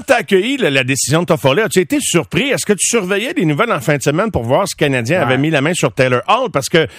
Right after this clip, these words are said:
Speaker 1: v-, vendredi, on a cru que le Canadien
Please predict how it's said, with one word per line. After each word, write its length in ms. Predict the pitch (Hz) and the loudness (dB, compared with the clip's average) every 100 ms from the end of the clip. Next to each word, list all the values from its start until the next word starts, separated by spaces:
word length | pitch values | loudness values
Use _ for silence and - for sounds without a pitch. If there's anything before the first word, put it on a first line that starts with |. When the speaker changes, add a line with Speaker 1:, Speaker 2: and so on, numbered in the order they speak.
| - - | -18 -8
Speaker 1:
v-, 80 | 110 107 117 | -6 -6 -8
vendredi, 640 | 131 123 254 269 180 139 320 | -4 0 0 2 0 0 -2
on 120 | 302 151 | 0 0
a 80 | |
cru 240 | 147 - 359 - - - | -2 -4 -4 -6 -18 -2
que 80 | 202 | 0
le 100 | 226 | 0
Canadien 400 | 180 151 147 | 0 0 -2